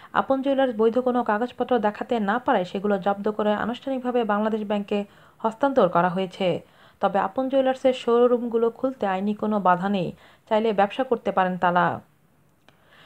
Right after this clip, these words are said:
তিনি বলেন, শুল্ক গোয়েন্দারা আমাদের স্বর্ণ ও হীরা আটকের প্রতিবেদন দিয়েছে। কেন, কোন ধারায় তারা আপন জুয়েলার্সের স্বর্ণ ও ডায়মন্ড আটক করেছে, তা উল্লেখ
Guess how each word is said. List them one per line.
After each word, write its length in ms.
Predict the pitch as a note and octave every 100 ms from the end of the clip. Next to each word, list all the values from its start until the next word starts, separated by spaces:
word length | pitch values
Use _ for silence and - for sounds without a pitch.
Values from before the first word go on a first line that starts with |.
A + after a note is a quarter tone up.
| -
তিনি 180 | - C4+
বলেন, 220 | C4+ C4+
শুল্ক 340 | C4+ C4 B3 C4+
গোয়েন্দারা 460 | B3 B3 B3 A#3+
আমাদের 300 | A3 G#3 G#3
স্বর্ণ 300 | G#3+ - B3+
ও 200 | C4+ F#3
হীরা 340 | F3+ F#3 A3 A3
আটকের 400 | F#3 G#3+ G#3+ G#3
প্রতিবেদন 540 | A3+ A3+ B3+ B3+ B3+
দিয়েছে। 420 | A#3+ A#3 - A#3+ A#3
কেন, 280 | A#3 C#4 A#3
কোন 260 | - A3+
ধারায় 300 | A3 A3 A3 G#3+ - - -
তারা 160 | G3+ G3
আপন 300 | G3 C4+ C4+
জুয়েলার্সের 400 | C#4 C4+ C4+ B3+
স্বর্ণ 300 | - A#3 A#3+
ও 160 | A3
ডায়মন্ড 400 | G3+ G#3+ A#3 F#3+
আটক 240 | - G3 B3
করেছে, 380 | A3+ A3+ - A3
তা 240 | G3 F3+
উল্লেখ 460 | - G#3 A3 G#3+